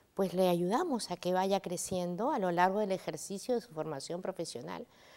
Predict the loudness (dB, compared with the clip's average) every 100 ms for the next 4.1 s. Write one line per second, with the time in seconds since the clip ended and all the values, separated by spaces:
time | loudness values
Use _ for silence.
0 | -20 2 6 6 6 4 4 4 4 4
1 | 4 0 2 0 0 0 0 0 2 2
2 | 2 0 0 -2 -2 -2 0 0 0 -2
3 | -4 -4 -4 -8 -14 -4 0 2 2 0